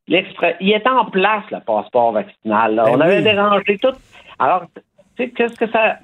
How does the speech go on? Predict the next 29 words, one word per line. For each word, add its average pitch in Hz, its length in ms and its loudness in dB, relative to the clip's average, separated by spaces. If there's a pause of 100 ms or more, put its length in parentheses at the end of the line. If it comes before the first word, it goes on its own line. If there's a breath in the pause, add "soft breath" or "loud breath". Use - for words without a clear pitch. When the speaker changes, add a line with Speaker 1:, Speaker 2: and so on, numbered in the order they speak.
Speaker 1:
pourquoi 277 380 -2
pas 165 120 2
l'avoir 151 420 2
laissé, 139 280 -4
mettons, 170 300 0
jusqu'au 151 220 -2
mois 143 180 0
d'avril, 127 640 0
par 117 120 2
Speaker 2:
Ben 147 80 4
oui. 143 160 4
Speaker 1:
exemple, 139 300 -2
là ? 104 60 -2 (460)
Mettons 139 280 2
qu'au 196 180 0
mois 165 140 0
d'avril, 156 360 0
on 175 140 0
serait 151 140 0
descendu 143 720 0
à 123 320 2 (100)
cinq 175 280 -2
morts 151 320 0
par 127 260 -4
semaine. 123 380 -6 (520 soft breath)
Là, 277 320 2
le, 135 220 0
le 123 80 -2
gouvernement 175 320 2